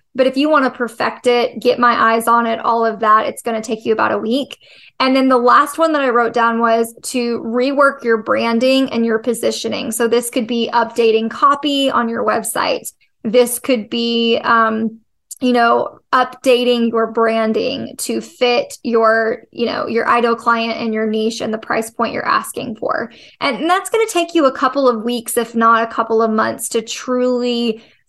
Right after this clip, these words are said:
fix and implement. So that's my example. And then number five, step five, implement. So now you have all this in front of you. You already know exactly what you need to dive into,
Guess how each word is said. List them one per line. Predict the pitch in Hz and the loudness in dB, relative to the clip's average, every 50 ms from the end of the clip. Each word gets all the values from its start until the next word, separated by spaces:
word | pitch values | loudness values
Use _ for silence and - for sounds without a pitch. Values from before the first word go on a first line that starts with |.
| - - - | -20 -6 -2
fix | 262 240 247 269 - - - - - - - - | 0 2 2 0 -2 -6 -8 -8 -8 -8 -6 -4
and | 247 226 220 220 | -4 -4 -4 -4
implement. | - 233 220 220 - - - - - - - _ - - - _ _ _ | -6 -6 -6 -6 -6 -6 -6 -6 -6 -10 -12 _ -16 -16 -16 _ _ _
So | - - 311 | -4 -2 -2
that's | 285 226 254 285 302 320 320 - | 0 2 4 4 4 2 2 0
my | 349 359 359 349 339 | 0 0 2 2 0
example. | 294 233 247 233 - 214 220 214 220 - - - - 254 233 _ _ _ _ _ _ _ _ _ _ | -2 -2 -4 -4 -4 -4 -4 -4 -4 -4 -4 -6 -6 -8 -14 _ _ _ _ _ _ _ _ _ _
And | - 269 269 269 | 0 0 2 4
then | 294 285 277 269 240 - | 4 4 2 2 0 0
number | 240 254 262 302 330 359 349 | 0 0 2 2 2 0 0
five, | 349 - - 247 277 285 247 233 226 | 0 0 0 2 2 2 2 0 -2
step | - - 285 294 - - _ | -4 -4 -4 -4 -4 0 _
five, | 254 233 233 233 262 277 269 - _ _ | 4 4 4 4 2 0 -2 -4 _ _
implement. | - 254 269 277 262 269 240 247 240 233 220 214 175 165 - - _ - _ _ _ _ | -4 -2 -2 -2 -2 -4 -2 -2 0 0 0 -4 -4 -8 -8 -12 _ -20 _ _ _ _
So | _ - - 269 | _ -2 0 2
now | 254 247 240 - - 269 | 2 2 2 2 2 4
you | 302 320 339 359 | 4 4 4 4
have | 339 349 359 349 | 4 4 2 2
all | - - - 247 254 | 2 2 2 2 2
this | 247 277 277 - 285 | 2 0 -2 0 0
in | 262 254 | 0 0
front | - 233 240 240 | 2 0 -2 -2
of | 240 226 | -2 -6
you. | - - - - - | -8 -8 -6 -6 -4
You | - 214 233 269 285 | -2 0 0 0 2
already | - - 240 247 262 277 302 302 | 2 4 4 4 4 2 0 0
know | 285 254 233 233 233 240 262 285 285 - _ | 0 0 2 2 4 4 2 2 0 -6 _
exactly | - 233 220 214 202 196 233 226 226 233 - - 294 294 285 294 - | -4 -4 -4 -4 -4 -2 0 0 0 -2 -2 -4 -4 -2 -2 -4 -6
what | - 220 208 214 240 240 240 226 - - | -8 -6 -2 0 2 2 2 0 -2 -4
you | - 220 233 226 | -8 -6 -4 -2
need | 214 214 208 214 - | -2 -2 -4 -6 -10
to | - | -8
dive | 214 214 - 220 214 208 | -4 -4 -2 -2 -2 -4
into, | 208 214 233 226 - 262 302 349 392 | -2 -4 -4 -2 -2 -2 0 0 -2